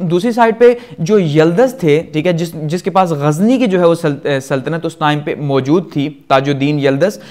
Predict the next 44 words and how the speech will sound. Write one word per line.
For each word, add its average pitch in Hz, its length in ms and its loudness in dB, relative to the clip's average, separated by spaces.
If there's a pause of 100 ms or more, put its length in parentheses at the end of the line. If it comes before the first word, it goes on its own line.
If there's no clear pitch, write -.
(220)
तो 208 100 2
ताजुद्दीन 202 760 0
यल्दज 185 340 2
ने 226 100 -2
क्या 202 180 0
किया 185 220 2
जी, 170 160 -4
बारह 170 400 2
सौ 196 160 -4
चौदह 185 360 0
के 208 120 -2
अंदर 160 200 2
जो 156 140 0
है 170 120 -2
वो 185 100 -2
पंजाब 139 480 0
के 147 120 -4
ऊपर 147 380 -4
कब्जा 127 260 -2
कर 120 140 -4
लिया। 110 260 -4 (760)
अब 185 120 4
यहाँ 175 240 2
पे 190 80 0
आपने 160 220 2
इस 165 80 -6
बात 143 200 2
को 170 80 -2
समझना 156 460 -2
है 120 280 -2 (260)
कि 185 80 0
ताजुद्दीन 185 760 2
यल्दज 190 380 0
ने 208 200 -2
पंजाब 156 460 2
के 175 60 -2
ऊपर 180 200 -2
कब्जा 180 300 -2
क्यों 180 240 -4
किया। 110 280 -6 (380)
होता 196 240 0
कुछ - 300 -6
यूँ 247 160 2
है 170 200 0